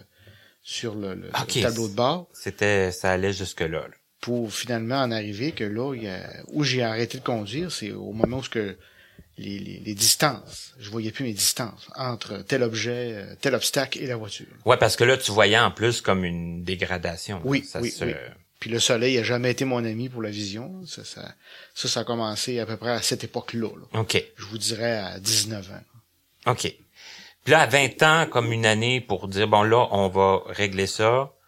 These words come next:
Speaker 2: on va, euh, essayer de comprendre ce qui se passe, euh, voir des spécialistes et tout ça. Et là, euh, ça, ça s'est, ça s'est soldé comment ? J'imagine que t'as réussi à voir quelqu'un, puis... Euh,
Speaker 1: Oui.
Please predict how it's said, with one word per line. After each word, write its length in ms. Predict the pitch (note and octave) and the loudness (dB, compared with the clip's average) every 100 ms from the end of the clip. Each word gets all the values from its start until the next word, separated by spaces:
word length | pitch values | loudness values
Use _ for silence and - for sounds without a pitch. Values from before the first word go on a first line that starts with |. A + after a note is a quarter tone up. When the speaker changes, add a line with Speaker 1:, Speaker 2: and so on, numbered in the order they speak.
| _ _ F#2+ | _ _ -4
Speaker 2:
on 60 | F2 | -2
va, 360 | F#2 F#2+ F2+ | 2 4 4
euh, 480 | F2 E2+ E2 D#2+ E2 | 2 -4 -8 -10 -2
essayer 340 | F#2 - F#2+ G2 | 2 2 2 -2
de 80 | |
comprendre 480 | - F#2 F2+ G2 F#2+ | 0 0 0 -2 -2
ce 80 | - | -4
qui 100 | - | -10
se 100 | - | 0
passe, 560 | A2+ A2+ A#2+ A#2 - F#2 | 4 6 6 2 -2 -2
euh, 140 | F2+ | -2
voir 380 | F2 G2 F#2+ F2+ | 2 4 4 0
des 140 | F2+ | -8
spécialistes 920 | - F2 - - F#2 A2 B2 A#2 - | -8 -10 -8 -4 -2 0 -2 -2 -8
et 80 | F2+ | -10
tout 80 | - | -10
ça. 320 | - B2 C3 - - - - - - | -2 0 0 -6 -20 -20 -20 -20 -4
Et 100 | G#2+ | 0
là, 440 | A#2 C#3 C#3+ G2+ C#2 | 4 6 6 4 0
euh, 280 | C2 E2+ - | -4 -10 -10
ça, 340 | - G2+ - | -6 -4 -4
ça 220 | - G2+ | -6 -6
s'est, 520 | F#2+ - G2+ G2 F#2 F#2 - | -4 -4 -2 -2 -4 -8 -12
ça 200 | - F#2 | -10 -8
s'est 160 | G2+ | -6
soldé 440 | - G2+ F2 G2 G#2+ | -2 -2 -2 -4 -4
comment ? 400 | G2 F#2+ A#2+ A#2+ | -4 -4 -4 -6
J'imagine 540 | F#2+ G2 F#2 G#2 G#2 | -8 -8 -8 -8 -6
que 320 | G2+ F2+ E2 F2 - | 0 0 0 -6 -6
t'as 80 | F#2 | -4
réussi 380 | F#2+ F2+ - | -4 -4 0
à 80 | G2+ | 0
voir 280 | F#2 G2 F#2+ | 2 2 2
quelqu'un, 540 | G2 F2 - G#2 A2 - | -2 -4 -4 -4 -6 -8
puis... 320 | F2 F2 F2 | -10 -8 -6
Euh, 100 | E2+ | -2
Speaker 1:
Oui. 120 | D3 | -2